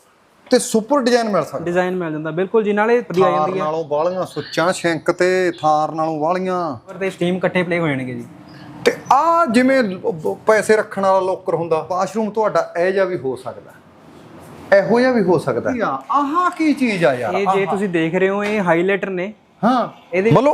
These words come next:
Speaker 1: ਅੱਗੇ ਮੈਂ ਕਹਿੰਦਾ ਹੁੰਦਾ ਵੀ ਜਿਹਨੇ ਘਰ ਪਾਉਣਾ ਉਹ ਵੀਡੀਓ ਦੇਖੋ। ਅੱਜ ਮੈਂ ਤੁਹਾਨੂੰ ਕਹਿੰਦਾ ਵੀ ਜਿਹੜੇ ਬੰਦੇ ਨੇ ਸ਼ੋਰੂਮ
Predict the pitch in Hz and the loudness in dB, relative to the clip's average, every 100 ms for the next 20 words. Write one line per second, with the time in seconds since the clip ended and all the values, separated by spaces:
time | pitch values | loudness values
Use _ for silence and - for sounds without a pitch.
0 | - 233 175 247 247 240 233 254 240 240 | 4 2 4 4 4 2 2 2 0 0
1 | 240 202 226 302 - - 285 180 - 180 | -2 -2 0 0 0 0 0 0 -4 -4
2 | 185 196 202 233 175 190 208 170 - 180 | -4 0 0 2 0 2 2 0 -2 -4
3 | - 185 180 180 185 185 185 180 175 175 | -2 0 0 0 -2 -2 -6 -4 -2 0
4 | 190 190 180 127 180 214 226 185 160 165 | -2 -2 -4 0 0 2 0 -2 -2 -4
5 | 160 - 156 151 147 147 | -6 -8 -2 2 2 0